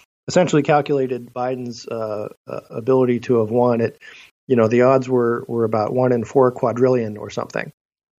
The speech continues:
Um, so I'm, I'm not real good at math, uh, but,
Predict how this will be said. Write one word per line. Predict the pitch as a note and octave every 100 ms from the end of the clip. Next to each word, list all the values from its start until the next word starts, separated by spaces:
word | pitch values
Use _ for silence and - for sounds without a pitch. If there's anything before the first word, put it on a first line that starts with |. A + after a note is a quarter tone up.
| -
Um, | - - - D#3 F#3 F3 - -
so | - F#3+ F#3+ D3
I'm, | D3 _ _ _ _ _ -
I'm | C3
not | B2 -
real | C3+
good | B2 A#2
at | A2
math, | G#2 G2+ A2 A#2+ _
uh, | - - - G#2 -
but, | A#2 A2